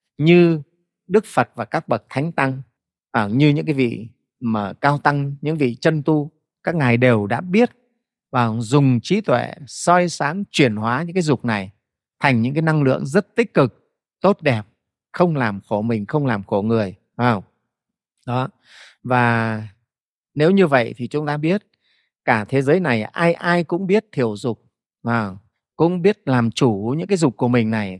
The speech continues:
không để nó sai sử chi phối, trở thành ác dục thì sao?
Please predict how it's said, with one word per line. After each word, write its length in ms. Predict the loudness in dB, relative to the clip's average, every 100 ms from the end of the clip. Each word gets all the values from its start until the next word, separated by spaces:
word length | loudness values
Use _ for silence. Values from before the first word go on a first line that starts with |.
| -6
không 200 | -4 2
để 180 | 2 2
nó 140 | -4
sai 240 | -2 -2
sử 240 | -2 -4 -6
chi 180 | -4 -4
phối, 360 | 0 0 0 -6 -12 _ _ _
trở 180 | 0 2
thành 220 | 0 -2
ác 280 | 0 0 2
dục 400 | -2 -2 _ _ _ _ _
thì 120 | -2
sao? 320 | 2 2 2